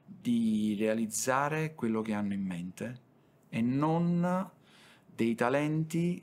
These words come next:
che sono stati definiti tali nel corso del periodo scolastico che ha caratterizzato la vita di ognuno di noi. La definizione di talento è la morte di una persona intelligente,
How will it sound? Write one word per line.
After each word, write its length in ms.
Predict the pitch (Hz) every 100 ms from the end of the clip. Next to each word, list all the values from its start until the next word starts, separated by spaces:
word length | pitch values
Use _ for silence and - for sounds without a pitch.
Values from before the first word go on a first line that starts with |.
| -
che 120 | -
sono 200 | 110 -
stati 220 | 110 117 110
definiti 540 | 113 123 120 117 113
tali 600 | 135 143 156 170 175 180
nel 200 | 120 110
corso 600 | - 117 - 127 120 120
del 540 | - 110 107 107 107 107 - - - - - _ _
periodo 400 | - 110 110 107
scolastico 840 | 107 - 104 104 - 107 98 107
che 120 | 104 101
ha 60 |
caratterizzato 840 | - - 104 - 104 - 110 110
la 80 | 117
vita 220 | 113 110
di 300 | 107 98 98 101
ognuno 300 | 101 101 101
di 120 | 92
noi. 260 | - - - _ - - _ _ -
La 100 | 123
definizione 580 | 131 139 139 - 185
di 100 | 143
talento 840 | 127 123 160 185 185 185 170 175 -
è 300 | 123 123 -
la 200 | - 113
morte 760 | 127 143 - - - 156 165 - _ _ _ - -
di 120 | 113
una 240 | 117 117 107
persona 360 | 107 - 107
intelligente, 840 | 107 104 95 - - - - -